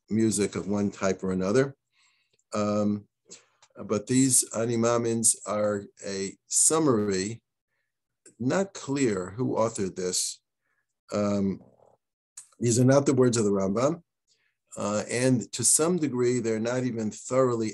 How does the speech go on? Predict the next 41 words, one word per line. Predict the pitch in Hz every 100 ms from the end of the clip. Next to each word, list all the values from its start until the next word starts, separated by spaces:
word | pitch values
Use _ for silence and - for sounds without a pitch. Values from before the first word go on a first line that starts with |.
| 113
accurate | 117 117 101 92
to | 117
what | 101 101
the | 92
Rambam's | 104 107 98 95 90
intention | 90 - 110 101 95
was, | 92 85 -
but | -
they're | 110 110 -
enough | 113 135 147
for | 127 117
us | 117 -
to | 120 107 104 _ _ - -
see | - 127 123
the | 107
full, | 98 120 117 113 113 _ _ _ _ _ -
uh, | 101 101 101 92 - _ _ _ _ _ _ -
um, | 87 92 87 87 - _ - -
breadth | - 110 123 113 - - -
of | 101 101 90 - _
what | 101 -
the | 95
Rambam | 101 101 92
covers. | - 95 87 - - - _ _ _
So | - 110
let's | 131 127
look | 127 127
at |
them | 113 107
very | 110 104
quickly. | - 92 120 135 139 _ _ _ _
So | - 113 104 -
we'll | 113
look | 123 127
at | 113
the | 113
English | 113 110 113
on |
page | 98 101
one | 104 107
seventy-nine. | - 98 98 92 87 92 135 156